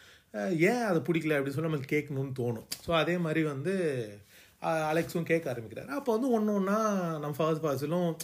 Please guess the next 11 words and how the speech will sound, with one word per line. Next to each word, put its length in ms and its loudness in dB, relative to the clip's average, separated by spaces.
சொல்றாரு, 400 2
"இந்த 160 0
மாதிரி 220 2
வந்து 560 2
அந்த 240 -2
கில்லருக்கு 320 4
வந்து 220 0
ஒரு, 520 0
ஒரு 140 -8
மோட்டிவே 420 2
இல்ல, 400 -4